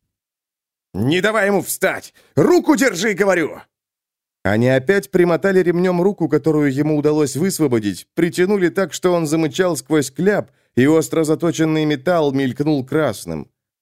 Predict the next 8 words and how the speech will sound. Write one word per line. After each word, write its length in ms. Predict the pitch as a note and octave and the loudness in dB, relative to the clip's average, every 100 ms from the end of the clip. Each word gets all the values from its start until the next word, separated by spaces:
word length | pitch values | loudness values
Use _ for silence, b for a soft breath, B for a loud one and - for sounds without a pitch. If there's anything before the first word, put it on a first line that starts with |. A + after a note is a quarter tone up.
| - | -2
Эдриан 540 | G#2+ A2 G#2+ G#2+ G#2+ | 0 2 2 2 0
почувствовал 720 | G#2+ G#2+ C3 C3 A#2+ A2 A2+ | -2 0 0 0 0 0 -2
вкус 320 | G#2 - C3 C3 | -2 -2 -2 0
крови, 480 | B2+ D3 A#2 - - _ _ | 0 0 0 -2 -6 _ _
понял, 380 | F3 G3+ G3 D#3+ | 2 2 2 0
что 220 | - E3+ | 0 -2
прокусил 520 | E3+ E3 E3 E3 F#3 | 0 -2 -2 0 0
язык, 540 | E3 D#3+ D3+ D#3+ A2+ | 2 0 0 -2 -4